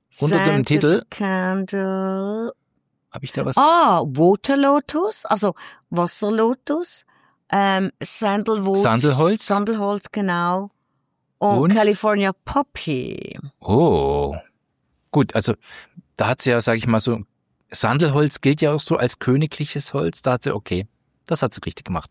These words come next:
Speaker 2: Poppy.
Speaker 1: Aber,
Speaker 2: Das
Speaker 1: ähm,
Speaker 2: Ah, Mohnblume. Ich hab jetzt nicht gewusst, was Poppy heisst. Damit ist gemeint eine Mo-, kann vieles bedeuten, aber in dem Zusammenhang gehen's davon aus, es ist eine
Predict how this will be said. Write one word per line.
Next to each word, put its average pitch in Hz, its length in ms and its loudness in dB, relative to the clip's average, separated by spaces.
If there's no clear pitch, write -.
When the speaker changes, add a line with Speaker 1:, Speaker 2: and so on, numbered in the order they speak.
Speaker 2:
Poppy. 127 920 -2
Speaker 1:
Aber, 156 280 2
Speaker 2:
Das 202 200 -2
Speaker 1:
ähm, 147 600 2
Speaker 2:
Ah, 226 140 2
Mohnblume. 214 840 4
Ich 123 60 0
hab - 60 -6
jetzt 190 180 0
nicht 180 140 0
gewusst, 175 260 -4
was - 140 -6
Poppy 156 440 -4
heisst. - 360 -6
Damit 196 340 0
ist - 240 -2
gemeint 160 520 2
eine 160 320 0
Mo-, 156 240 -2
kann 220 220 2
vieles 233 340 2
bedeuten, 196 580 0
aber 180 300 0
in 175 100 0
dem 175 240 2
Zusammenhang 156 640 2
gehen's 156 280 0
davon 165 260 0
aus, 180 500 2
es 180 360 0
ist 165 520 2
eine 151 500 0